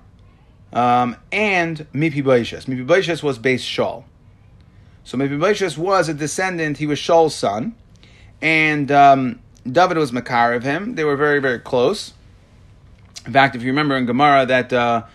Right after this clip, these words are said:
that, uh, you know, Mephibosheth was considered, David considered him his Rebbe. And, um, uh, we'll see here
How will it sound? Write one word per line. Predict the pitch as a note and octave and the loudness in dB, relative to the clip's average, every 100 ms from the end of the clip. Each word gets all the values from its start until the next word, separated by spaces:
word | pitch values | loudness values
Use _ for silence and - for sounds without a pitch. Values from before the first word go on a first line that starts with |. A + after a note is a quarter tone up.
| - - | -20 -14
that, | - A#2+ A2+ | -4 -4 -2
uh, | A#2+ A#2 A#2 A2+ | 0 2 2 0
you | A#2+ | -4
know, | A#2+ | -6
Mephibosheth | A2+ A#2+ D3 C#3+ C3 | -4 0 0 0 -2
was | A#2+ A#2+ | 0 -2
considered, | - A#2+ C3 A#2+ A#2 F#2 A2 - A2+ | -2 -8 -6 -6 -8 -12 -18 -14 0
David | C#3 C3 A2+ | 0 0 -4
considered | A#2 C#3 B2 | -4 -2 -2
him | G#2+ | -4
his | G2 | -4
Rebbe. | A2+ A2+ D3 G#3+ _ - - _ - - - - _ - - - - - - - - - A#2+ | -2 0 -2 -4 _ -20 -20 _ -20 -20 -20 -20 _ -20 -20 -20 -20 -20 -20 -20 -20 -12 -4
And, | C3 C3 B2 | -2 0 0
um, | B2+ B2+ A#2+ A#2 - _ - - _ - - - - - - - - - - - - | 2 2 2 -2 -10 _ -20 -20 _ -20 -20 -20 -20 -20 -20 -20 -20 -20 -20 -18 -4
uh, | B2 A#2+ | 0 0
we'll | C3+ | 0
see | - G#3 | -2 -2
here | F#3+ A3 E3+ E3 | 4 6 6 4